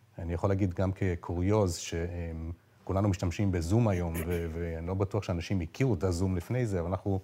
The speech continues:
כבר לפני ארבע שנים בערך, אה, שילבנו את הזום כ-S D K בתוך האפליקציה שלנו, ולמעשה כל הטלמדיסין שלנו מתבסס על תש-, תשתית טכנולוגית של זום. אה, אז, אז הנושא של טלמדיסין הוא כמובן מאוד מאוד, אה, נרחב.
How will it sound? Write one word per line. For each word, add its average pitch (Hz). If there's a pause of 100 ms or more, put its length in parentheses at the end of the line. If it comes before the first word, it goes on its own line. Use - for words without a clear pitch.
(460)
כבר 87
לפני 85
ארבע 101
שנים 98
בערך, 92
אה, 82 (360)
שילבנו 101
את 90
הזום 101
כ-S 95
D 95
K 101
בתוך 87
האפליקציה 98
שלנו, 87
ולמעשה 85
כל 104
הטלמדיסין 92
שלנו 87 (360)
מתבסס 90
על 80
תש-, - (100)
תשתית 90
טכנולוגית 87
של 76
זום. 123 (960)
אה, 90 (1400)
אז, 85
אז 85
הנושא 87
של 98
טלמדיסין 92
הוא 82
כמובן 87
מאוד 87
מאוד, 82
אה, 80
נרחב. 127